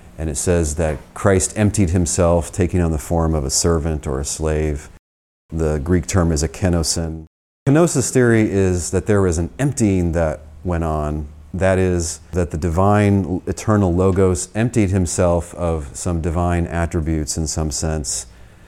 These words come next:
so that he could become human, and not just any human, but a human that shares our lot, a human in similar epistemic and moral circumstances like we find ourselves in.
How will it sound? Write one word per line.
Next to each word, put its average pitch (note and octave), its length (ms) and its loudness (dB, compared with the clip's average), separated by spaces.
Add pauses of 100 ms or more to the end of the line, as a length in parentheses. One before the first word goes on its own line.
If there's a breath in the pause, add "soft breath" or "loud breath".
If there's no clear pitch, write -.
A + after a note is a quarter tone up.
(240 soft breath)
so G2+ 320 4
that F2+ 340 4
he F#2+ 120 0
could F2 140 0
become E2+ 400 0
human, F2 720 2
and D#2+ 160 -2
not F2 160 2
just F2 240 -2
any F2 180 2
human, E2+ 400 0
but D#2+ 140 0
a D#2 40 -2
human D#2+ 500 0
that D2 200 -6
shares E2 540 0
our D2+ 180 0
lot, D2 560 -2 (460 loud breath)
a E2 80 -4
human F#2 360 2
in D#2+ 140 2
similar D#2+ 680 2 (200)
epistemic E2+ 680 0
and D#2+ 100 0
moral D2+ 480 0 (120)
circumstances D#2 760 -2
like D#2 200 -2
we D#2+ 100 -2
find D2+ 320 -2
ourselves C2+ 480 -4
in. C#2 240 -4